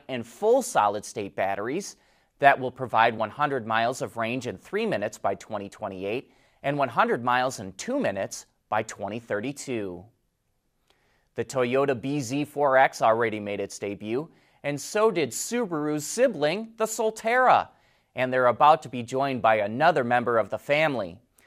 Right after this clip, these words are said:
Lexus will pull the wraps off the R Z four fifty E on a special website this Wednesday, April twentieth.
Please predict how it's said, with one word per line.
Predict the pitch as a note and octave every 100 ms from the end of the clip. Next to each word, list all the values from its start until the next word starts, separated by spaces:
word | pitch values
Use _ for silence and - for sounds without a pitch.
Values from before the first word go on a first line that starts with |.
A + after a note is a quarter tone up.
| _ _ -
Lexus | B2+ C#3 - A#2+ -
will | G#2
pull | - D3+ D3+
the | B2
wraps | B2 C#3+ C#3 -
off | G#2+ G#2+
the | - -
R | D#3 D3+ D3+
Z | B2 E3+ B2+
four | - F3 F#3
fifty | F3+ F3 D3+ C3+ B2
E | G3 F3 B2 - _ _ -
on | F#3+
a | E3+
special | - G3+ G3+ C#3+ A2+
website | C#3+ D3+ - C3 B2
this | - A2+ A2+
Wednesday, | C3 D3 A#2 A2+ A2 -
April | A#2+ A#2 A2+
twentieth. | - C#3+ D#3 G#2 D#2+ _